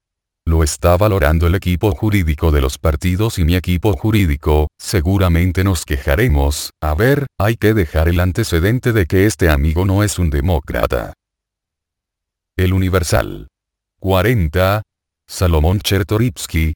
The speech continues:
aseguró que se puede hacer más vivienda en la Ciudad de México con buena planeación, sin corrupción, ni carteles inmobiliarios, por lo que apuesta a la creación de una ciudad de rascacielos y vivienda vertical.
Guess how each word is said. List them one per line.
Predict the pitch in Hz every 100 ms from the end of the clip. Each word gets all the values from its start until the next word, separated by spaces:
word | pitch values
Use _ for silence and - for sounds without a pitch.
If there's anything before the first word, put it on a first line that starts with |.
| -
aseguró | 80 - 120 127 110
que | 117
se | 107 85
puede | 80 80 90
hacer | 95 87 95
más | 82 80
vivienda | 78 65 76 80 85
en | 104
la | 101
Ciudad | 80 85 76 82 78
de | 90
México | 95 101 131 135
con | - 101
buena | 92 90 110
planeación, | 117 87 82 98 98 113 90 76 76 _
sin | - 117 104 78
corrupción, | 92 110 - 131 90 82 80 -
ni | 78 73
carteles | 92 92 71 78 87 95
inmobiliarios, | 92 101 107 117 85 80 82 82 - _
por | - 92 82
lo | 87
que | - 80
apuesta | 87 92 - 98 95
a |
la | 104
creación | 76 60 - 95 113
de | 95 78
una | 92 80
ciudad | 85 76 95
de | 87 92
rascacielos | 82 80 - 65 - 95 98 -
y | 73
vivienda | 98 113 110 85
vertical. | 101 95 92 98 76 53 52